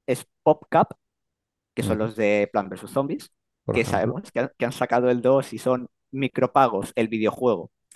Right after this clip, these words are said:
Speaker 2: Mm.
Speaker 1: y ya no tiene gracia ninguna, y es una empresa que era legendaria. Hicieron el Visual, que el
Speaker 2: Visual
Speaker 1: Visual ha
Speaker 2: Beats.
Speaker 1: ganado la tira de premios.
Speaker 2: Mm.
Speaker 1: Que el
Speaker 2: El pre-,
Speaker 1: Visual
Speaker 2: el precursor del Candy Crush.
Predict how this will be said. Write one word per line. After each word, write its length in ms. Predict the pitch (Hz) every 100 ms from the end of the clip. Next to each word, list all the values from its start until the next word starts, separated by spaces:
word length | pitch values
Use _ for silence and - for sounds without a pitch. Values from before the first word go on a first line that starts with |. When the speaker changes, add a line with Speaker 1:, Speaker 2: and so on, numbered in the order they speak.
| -
Speaker 2:
Mm. 180 | 113 113
Speaker 1:
y 80 | 113
ya 60 |
no 80 | 113
tiene 220 | 117 113
gracia 240 | 113 113 -
ninguna, 360 | 110 131 170 349 _ _ _ _ -
y 160 | 113
es 100 | 107
una 100 | 113
empresa 320 | 110 107 120 113
que 80 |
era 640 | 101 127 151 107 101 95 90
legendaria. 520 | 92 90 95 131 120 101
Hicieron 340 | 117 113 120 143
el 100 | 127
Visual, 520 | 110 139 190 113 - _ _ _ _ _
que 80 | -
el 60 | 117
Speaker 2:
Visual 360 | 113 110 110 127
Speaker 1:
Visual 0 |
ha 60 |
Speaker 2:
Beats. 0 |
Speaker 1:
ganado 400 | 117 113 135 - _ _ -
la 260 | 123 113 110
tira 400 | - 110 120 143
de 100 | 120
premios. 520 | 117 175 165 107 120 - _
Speaker 2:
Mm. 140 | 120 117 _ _ _ _ _ _ _ -
Speaker 1:
Que 60 | 120
el 40 |
Speaker 2:
El 140 | 120
pre-, 160 | - 127
Speaker 1:
Visual 260 | 185 262 - _
Speaker 2:
el 180 | 127 113
precursor 500 | 123 120 110 131 123
del 140 | 127
Candy 260 | 117 110 104
Crush. 280 | 107 120